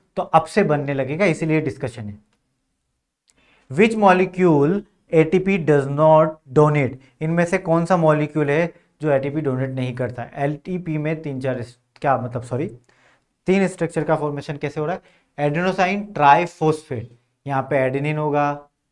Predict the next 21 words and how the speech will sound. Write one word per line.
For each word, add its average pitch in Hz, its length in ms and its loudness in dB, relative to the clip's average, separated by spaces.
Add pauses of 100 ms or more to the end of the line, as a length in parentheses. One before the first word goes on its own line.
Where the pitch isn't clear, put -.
(420)
तीन 139 140 -6
तीन 135 160 -4
फॉस्फेट 135 600 -2
होंगे, 143 340 0
तो - 400 -16
इसमें 160 200 -6
पूछा 165 220 -2
है 180 80 0
कि 185 100 -2 (220)
क्या 170 180 6
इंक्लूड 165 500 0
नहीं 143 240 0
करता, 123 400 -4 (1120)
फॉस्फोराइल 156 540 4
ग्रुप 170 260 2
इंक्लूड 170 320 -2
नहीं 170 140 0
करता 165 260 0
या 160 120 6
डीऑक्सीराइबो 156 720 2
न्यूक्लियस, 160 1080 -4